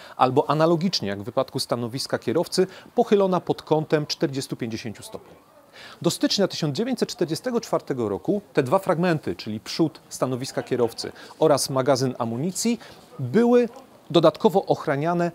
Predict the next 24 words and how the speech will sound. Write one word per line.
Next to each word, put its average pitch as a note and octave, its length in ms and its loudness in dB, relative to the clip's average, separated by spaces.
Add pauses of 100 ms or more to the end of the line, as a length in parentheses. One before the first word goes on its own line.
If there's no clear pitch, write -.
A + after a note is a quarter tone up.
betonowymi E3+ 760 -2
wylewkami. C#3+ 540 -4 (540)
Jednak D3 300 0
po A3 140 0
styczniu - 440 -2
tysiąc C3+ 280 -8
dziewięćset D#3 320 -2
czterdziestego E3 520 -4
czwartego F3+ 480 0
roku G#3+ 300 0 (300)
niemieckie G3 400 2
dowództwo F#3 440 0
wskazywało, E3+ 600 2
że D#3 140 0
jest D#3+ 160 2
już D#3 140 -6
to D#3 100 -4
działanie C3 380 0
niezalecane, C3 720 0 (440)
co C4 140 2
nie A#3+ 140 2
zmieniało E3+ 420 2
jednak C3 280 -2
faktu, A#2 340 -4